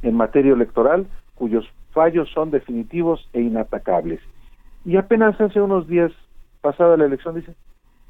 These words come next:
"No pasa nada, no se violó ningún, no se violó absolutamente nada con las visitas de los altos funcionarios del Estado de México". Es la desvergüenza.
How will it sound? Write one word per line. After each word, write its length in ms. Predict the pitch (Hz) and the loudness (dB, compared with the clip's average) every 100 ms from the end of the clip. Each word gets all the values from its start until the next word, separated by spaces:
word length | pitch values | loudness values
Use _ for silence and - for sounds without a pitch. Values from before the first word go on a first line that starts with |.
| - - _ _ - | -20 -20 _ _ -10
"No 140 | 214 | -8
pasa 320 | - 220 214 | -6 -8 -4
nada, 640 | 202 226 220 208 196 196 - - - | -2 0 4 4 2 -2 -14 -20 -2
no 180 | 196 | 0
se 140 | 208 202 | 2 -2
violó 380 | 165 170 180 202 | 2 4 4 2
ningún, 760 | 185 165 185 190 185 175 151 - - - | 0 -2 0 0 0 -2 -6 -12 -20 -4
no 160 | - | 0
se 80 | 185 | 2
violó 200 | 151 156 | 4 4
absolutamente 680 | 190 - 170 175 165 170 170 | 2 0 -2 -2 -4 -2 -2
nada 360 | 160 175 196 202 - - - - | 0 2 2 0 -6 -8 -10 -2
con 180 | 143 | 2
las 160 | 139 120 | 2 0
visitas 500 | 123 - 170 - 160 - - - | -6 -8 -10 -6 -6 -6 -20 -4
de 60 | 143 | 0
los 180 | 139 151 | 2 2
altos 300 | 151 151 - | 0 -2 -6
funcionarios 580 | 131 - 131 139 135 | -8 -4 0 2 2
del 140 | 120 117 | 2 0
Estado 360 | - 117 123 113 | -2 -2 0 0
de 100 | 98 | -2
México". 500 | 104 - 92 92 - _ - | -6 -10 -14 -14 -16 _ -10
Es 220 | - 170 170 - _ - | 0 0 0 -10 _ -12
la 140 | 117 113 | -2 0
desvergüenza. 680 | 110 101 107 92 87 - | 0 2 2 2 -2 -6